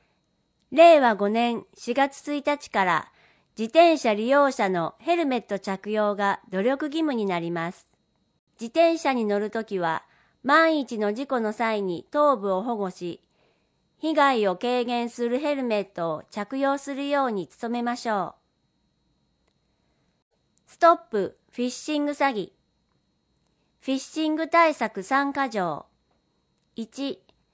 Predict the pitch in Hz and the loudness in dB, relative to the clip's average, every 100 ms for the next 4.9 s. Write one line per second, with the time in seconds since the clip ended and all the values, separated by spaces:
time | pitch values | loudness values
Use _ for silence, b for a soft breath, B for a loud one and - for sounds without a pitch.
0 | _ _ _ 240 302 320 311 320 311 294 | _ _ _ 2 6 6 4 0 0 0
1 | 294 285 285 277 277 262 285 285 285 285 | 0 0 -2 0 0 0 0 4 4 4
2 | 294 285 269 214 175 - 220 233 285 - | 2 2 2 0 0 -2 -6 -6 -10 -10
3 | 190 - 196 196 190 _ _ _ _ _ | -12 -6 -4 -4 -6 _ _ _ _ _
4 | _ _ _ _ _ - 254 269 - | _ _ _ _ _ -8 -4 -4 -6